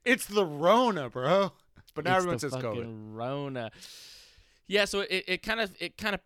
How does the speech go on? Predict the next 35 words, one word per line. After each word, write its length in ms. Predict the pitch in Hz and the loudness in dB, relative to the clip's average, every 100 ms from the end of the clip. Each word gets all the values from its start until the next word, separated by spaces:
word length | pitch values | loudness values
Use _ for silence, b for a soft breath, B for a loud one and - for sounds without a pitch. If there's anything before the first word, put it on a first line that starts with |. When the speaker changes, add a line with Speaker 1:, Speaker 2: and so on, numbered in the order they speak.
| - | -8
Speaker 2:
previews 500 | 175 180 175 175 143 | -6 -4 0 0 2
us 220 | 147 143 | 0 0
with 140 | 143 139 | -4 2
that. 240 | 135 135 | 4 4
Like, 160 | 127 127 | 2 -2
we 80 | 127 | -2
know 220 | 123 123 | 0 0
that 80 | 117 | 0
that's 240 | 117 - | -4 -4
coming. 480 | - 113 101 92 98 | -8 -8 -8 -10 -10
We 80 | 123 | -6
know 220 | 131 123 | -4 -2
that, 220 | 117 - - | -2 -4 -6
we 100 | 135 | -6
know 160 | 156 175 | -2 0
that 220 | 190 139 | -2 -6
<laughs> 360 | - 156 - 170 | -10 -12 -10 -8
co-, 60 | 143 | -2
guess 220 | 160 151 | 2 2
what? 220 | 160 135 113 | 2 0 -2
We 120 | 110 | -6
know 180 | 107 127 | -2 -2
that 180 | 127 110 - | -2 -8 -10
covid's 440 | 113 110 107 107 | -6 -6 -6 -10
coming 380 | - 92 82 98 - 196 | -10 -12 -12 -10 -8 -2
<laughs> 720 | 185 - 214 - 214 208 - | -4 -2 -2 -2 -2 -4 0
Speaker 1:
Yeah. 220 | 156 139 | 2 2
Speaker 2:
in 80 | 135 | 0
the 80 | 135 | -6
future. 480 | 131 123 - 110 101 B B B B B | -8 -10 -8 -12 -12 B B B B B
Um, 420 | 135 143 143 143 - | -2 0 0 -4 -4
and, 720 | 147 147 147 147 151 147 147 - | 0 0 0 0 -4 -10 -10 -8
but 240 | 147 156 | -8 -8
what 240 | 147 165 165 | -4 -4 -2
this 240 | 175 | -6